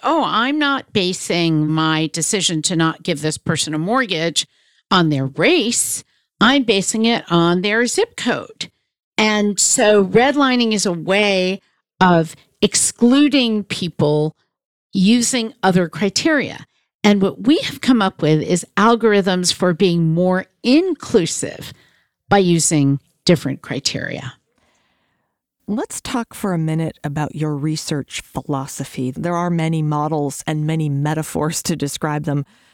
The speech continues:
Speaker 2: along the spectrum from pure to applied research.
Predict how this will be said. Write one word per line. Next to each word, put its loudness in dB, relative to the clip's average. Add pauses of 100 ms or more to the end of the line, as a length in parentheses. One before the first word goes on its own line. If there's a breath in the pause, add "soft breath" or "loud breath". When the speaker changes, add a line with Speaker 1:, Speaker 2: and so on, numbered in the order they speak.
(300 soft breath)
Speaker 2:
along 0
the 0
spectrum -4
from -4
pure -2
to -6
applied -2 (300 soft breath)
research. -2